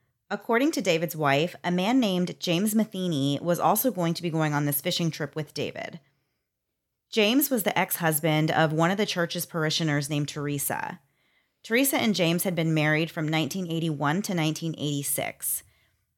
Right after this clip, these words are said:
Their marriage actually ended due to James's struggles with alcoholism and the effect that his drinking was having on their marriage, as well as concerns on Teresa's end about raising their young son in that environment.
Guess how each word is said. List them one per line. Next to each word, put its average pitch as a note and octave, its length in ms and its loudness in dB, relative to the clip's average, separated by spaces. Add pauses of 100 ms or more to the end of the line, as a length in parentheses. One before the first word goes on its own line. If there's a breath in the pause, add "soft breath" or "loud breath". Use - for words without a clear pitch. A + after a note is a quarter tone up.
(100)
Their F#3 120 0
marriage G#3+ 280 4
actually G#3 360 0
ended E3 400 0
due F3+ 200 -4
to F3 180 -6
James's D#3+ 480 -2
struggles G#3 460 0
with - 120 -12
alcoholism D3+ 800 0
and D#3 280 -2
the D#3+ 80 2
effect F#3 260 -2
that A3+ 80 -6
his F#3+ 160 -4
drinking E3 320 -4
was D3+ 140 -2
having D3+ 320 -2
on D3 160 -2
their C#3+ 100 -2
marriage, G3+ 480 0
as E3 160 -2
well D#3+ 240 0
as E3+ 160 -2
concerns D#3 560 -4
on D3+ 160 -2
Teresa's G3+ 480 -2
end D3+ 260 0
about D3+ 400 0
raising D#3+ 440 0
their D3+ 180 0
young D3+ 300 0
son D3 320 0
in C#3+ 160 -2
that C#3+ 160 2
environment. C#3 640 -2